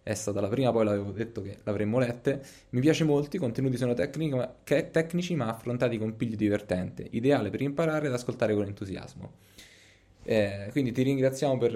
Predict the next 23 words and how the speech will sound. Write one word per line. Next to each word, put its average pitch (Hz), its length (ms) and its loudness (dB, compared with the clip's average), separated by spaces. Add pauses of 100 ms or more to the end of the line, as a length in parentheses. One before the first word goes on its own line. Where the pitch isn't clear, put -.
(160)
la 104 80 0
recensione 156 600 0
e 113 320 2
vi 107 180 -6
invitiamo 123 480 -2
tutti 107 280 -4
a 98 640 -2
lasciare 107 340 -2
recensioni 117 420 -4
su 107 80 -4
App-, 95 160 -2
sia 123 220 -2
su 110 80 0
Apple 110 240 0
Podcast 110 600 -6
che 101 160 -2
su - 180 -8
Spotify, 113 640 -4 (120)
perché 98 280 -8
ci - 100 -4
aiutate 92 600 -2 (100)
a 110 100 -8
crescere. - 480 -10